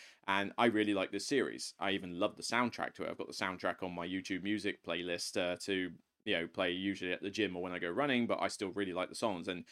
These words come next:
You Say Run is one of the best anime soundtracks I've ever heard. But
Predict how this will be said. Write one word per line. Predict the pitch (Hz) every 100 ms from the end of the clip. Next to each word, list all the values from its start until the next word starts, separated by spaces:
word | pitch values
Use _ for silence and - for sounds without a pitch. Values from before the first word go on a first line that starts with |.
| - _
You | 110
Say | 107 110 95
Run | 98 123 101
is | 98 101 92
one | 95 98
of | 87
the | -
best | 127 - 101 - -
anime | - 98 90 90
soundtracks | 87 - 92 90 85 - -
I've | 90 90 -
ever | 87 78
heard. | - 110 71 - - - _ _ _
But | 104 104